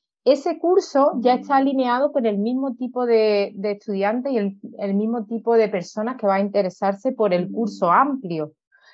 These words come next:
pero lo hago de una forma que primero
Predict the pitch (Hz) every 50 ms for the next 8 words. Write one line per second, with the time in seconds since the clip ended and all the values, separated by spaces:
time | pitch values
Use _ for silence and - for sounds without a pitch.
0 | _ _ _ - 233 240 262 262 262 277 320 403 - _ _ _ _ _ _ _
1 | _ _ _ _ _ _ _ _ _ - 220 202 202 208 220 247 247 262 247 247
2 | 247 247 254 254 _ 277 262 269 302 285 262 233 - - _ _ 190 202 190 185
3 | 202 214 226 254 294 330 320 _